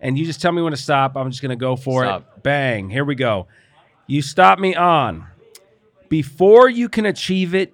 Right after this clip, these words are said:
Speaker 1: you must believe it."
Speaker 2: It's true.
Speaker 1: Before you achieve it, you must believe it, man.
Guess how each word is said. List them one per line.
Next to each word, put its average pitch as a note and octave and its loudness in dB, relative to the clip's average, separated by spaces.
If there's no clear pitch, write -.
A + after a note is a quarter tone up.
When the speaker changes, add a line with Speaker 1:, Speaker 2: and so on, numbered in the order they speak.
Speaker 1:
you B2 -4
must C#3 -2
believe B2+ 0
it." - -12
Speaker 2:
It's - -20
true. D3+ -14
Speaker 1:
Before C3 -2
you E3+ 0
achieve C#3 -6
it, B2+ -4
you A2+ -6
must A#2 -6
believe A2 -6
it, F2 -14
man. F2 -10